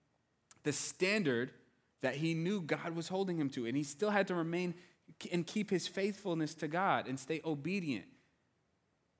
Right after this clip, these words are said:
That only happens through having a prayer life. Like, none of us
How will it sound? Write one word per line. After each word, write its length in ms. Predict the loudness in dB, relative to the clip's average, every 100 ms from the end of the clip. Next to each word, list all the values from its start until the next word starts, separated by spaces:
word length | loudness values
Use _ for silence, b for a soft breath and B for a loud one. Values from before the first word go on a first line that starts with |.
| _ _ _ _ _ _ _ -4
That 200 | -2 -2 -2
only 320 | 0 0 0
happens 540 | 0 0 -2 -8 -10 -8
through 360 | -6 -4 -6 -4
having 340 | -2 -2 -4
a 40 |
prayer 320 | -6 -6 -6 -6
life. 180 | -12 -18 -20 _ _ _ _ _ _ _ _ _ _ _ _ _ _ _ _ _ _ _ _ _ _ 6
Like, 160 | 6 6 -16 -20 _ -14
none 320 | -2 4 8
of 120 | 8 10
us 420 | 10 8 2